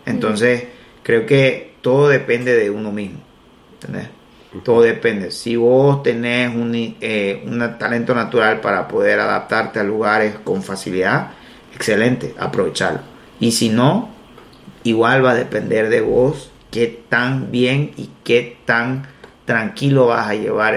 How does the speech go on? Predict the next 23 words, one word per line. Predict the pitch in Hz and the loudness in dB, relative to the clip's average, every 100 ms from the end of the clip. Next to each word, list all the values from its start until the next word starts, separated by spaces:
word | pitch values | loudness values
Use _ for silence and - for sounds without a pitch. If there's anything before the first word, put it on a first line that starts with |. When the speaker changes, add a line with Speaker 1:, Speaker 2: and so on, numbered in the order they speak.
| - | -2
Speaker 1:
ese | 107 110 | -6 -6
tu | - - | -10 -10
tiempo | - 101 - | -8 -6 -6
en | 95 | -6
ese | - - | -6 -6
lugar. | - - - - - - - - | -8 -12 -18 -20 -20 -20 -20 -8
Speaker 2:
Ujú. | 220 196 196 196 - - - - - - - - - - - - - | -6 -6 -8 -12 -16 -20 -20 -20 -20 -20 -20 -20 -20 -20 -20 -20 -4
Speaker 3:
Yo | 113 | 0
Speaker 2:
Ujú. | 131 | 2
Speaker 3:
que, | 131 120 - - - - - - | 4 2 0 -8 -20 -16 -12 -10
o | |
sea, | - 87 85 85 - - | -6 -6 -6 -8 -14 -4
la | 90 | -2
gente | 92 90 - | -2 -4 0
que | |
va | 98 | 0
a | 92 | 0
entrar | 85 85 92 - - - - - - | -2 0 2 0 -4 -12 -6 -6 -2
siempre | 101 92 | 0 2
va | 95 | 2
a | 87 | 2
tener | 85 82 | -2 -2
dudas. | 78 95 67 - | 2 4 2 -2